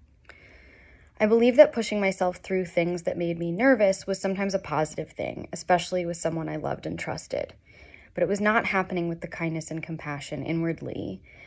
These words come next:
that would have granted me a deeper connection with myself. Instead, I was only seeking a deeper connection with other people and also reacting to the stereotype of a frigid woman. Being reactionary isn't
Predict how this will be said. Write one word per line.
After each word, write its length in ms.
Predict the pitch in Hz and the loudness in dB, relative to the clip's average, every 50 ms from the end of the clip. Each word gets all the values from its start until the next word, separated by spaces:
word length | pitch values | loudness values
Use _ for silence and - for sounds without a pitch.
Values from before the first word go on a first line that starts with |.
| - - _ _ _ - | -20 -20 _ _ _ -2
that 400 | - 170 156 147 151 147 - - - | 0 0 2 0 -2 -4 -6 -10 -6
would 220 | - 185 190 180 | 2 4 4 4
have 160 | 180 180 170 | 4 2 -4
granted 340 | 165 165 160 156 151 - 170 | 0 0 0 0 -2 -4 -6
me 140 | 170 165 156 | -4 -4 -4
a 40 | 151 | -4
deeper 280 | - 160 151 156 - | -6 -8 -8 -6 -6
connection 480 | 160 165 - 160 135 135 - - 151 147 | -6 -6 -6 -8 -8 -8 -8 -8 -8 -8
with 160 | 135 139 - | -8 -8 -8
myself. 760 | 131 101 - - - 214 185 - - - - - - - - _ _ _ _ _ _ _ _ _ _ - _ _ - - _ _ _ _ - - - - | -8 -10 -8 -4 0 0 0 0 0 -4 -8 -16 -20 -20 -20 _ _ _ _ _ _ _ _ _ _ -20 _ _ -20 -20 _ _ _ _ -18 -16 -10 -6
Instead, 520 | 202 202 190 - - - 196 202 202 196 - | -4 -4 -4 -2 2 4 6 6 6 4 2
I 80 | 196 202 | 0 0
was 140 | 190 190 - | 0 0 0
only 260 | - 170 175 175 170 | -2 -2 -2 -2 -2
seeking 400 | 170 - 175 170 170 170 175 175 | -4 -6 -8 -6 -4 -4 -2 -2
a 40 | 165 | -2
deeper 280 | 160 165 160 - 165 | -2 -4 -4 -6 -6
connection 420 | 160 - 165 156 156 160 - - 160 | -8 -6 -8 -8 -8 -8 -8 -6 -6
with 120 | 156 156 | -6 -4
other 220 | - - - 165 156 | -6 -6 -6 -6 -6
people 640 | 151 - - 160 147 - - 139 135 131 139 - - - - - - - | -8 -8 -8 -8 -6 -4 -2 -2 -2 -2 -4 -6 -12 -18 -18 -14 -8 -4
and 100 | 185 175 | -2 0
also 300 | - 175 180 170 - 185 | 2 0 0 0 0 0
reacting 500 | 175 180 165 147 143 147 - - 165 170 | 2 2 2 2 0 -2 -4 -4 -4 -4
to 80 | 165 - | -4 -6
the 120 | 160 160 | -8 -8
stereotype 720 | 156 - - 160 156 151 151 156 156 - - 131 139 139 - | -8 -8 -4 -2 -2 -2 -2 -4 -6 -6 -8 -8 -8 -6 -4
of 140 | - 156 151 | -4 -4 -4
a 60 | 151 | -4
frigid 520 | 143 - - - 165 156 151 - 156 147 - | -6 -8 -10 -4 -4 -4 -4 -4 -6 -8 -6
woman. 640 | 139 143 143 131 127 - - - - - 180 - - _ _ _ _ _ _ _ _ _ _ - _ - - - - - - - - - - - | -6 -6 -6 -6 -6 -8 -10 -10 -12 -12 -14 -16 -20 _ _ _ _ _ _ _ _ _ _ -20 _ -20 -20 -20 -20 -20 -20 -20 -20 -18 -6 0
Being 180 | 226 233 247 247 | 2 4 4 6
reactionary 840 | 240 226 202 185 190 190 - - 208 196 190 190 185 185 185 185 - | 6 6 4 4 4 0 -2 -4 0 2 2 4 4 4 2 2 0
isn't 400 | - 170 170 170 170 - - - | 0 0 2 2 2 2 -2 -4